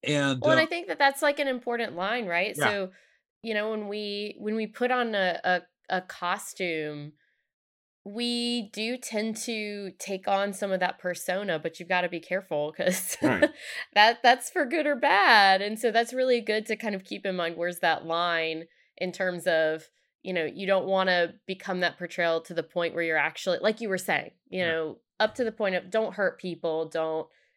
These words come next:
Speaker 2: insult people.
Speaker 1: Yeah.
Speaker 2: That's a r-, yeah, I never thought
Speaker 1: Well, I
Speaker 2: about
Speaker 1: mean,
Speaker 2: that
Speaker 1: it's,
Speaker 2: with
Speaker 1: it's
Speaker 3: So
Speaker 2: Deadpool in
Speaker 3: upsetting.
Speaker 2: particular.
Speaker 1: Yeah,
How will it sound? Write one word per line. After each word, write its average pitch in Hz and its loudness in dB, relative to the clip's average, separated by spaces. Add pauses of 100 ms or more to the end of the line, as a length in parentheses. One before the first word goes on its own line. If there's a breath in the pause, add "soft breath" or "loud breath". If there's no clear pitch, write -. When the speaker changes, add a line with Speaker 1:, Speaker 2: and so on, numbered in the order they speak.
Speaker 2:
insult 156 -8
people. 160 -4 (220)
Speaker 1:
Yeah. 208 0
Speaker 2:
That's 208 0
a 269 0
r-, 226 -10
yeah, 196 6
I 165 6
never 190 0
thought 185 2
Speaker 1:
Well, 180 4
I 175 4
Speaker 2:
about - -
Speaker 1:
mean, 165 4
Speaker 2:
that 170 4
Speaker 1:
it's, - -20
Speaker 2:
with 190 4
Speaker 1:
it's - -2
Speaker 3:
So 185 6
Speaker 2:
Deadpool 180 2
in 175 0
Speaker 3:
upsetting. - -4
Speaker 2:
particular. 151 -6
Speaker 1:
Yeah, 127 -4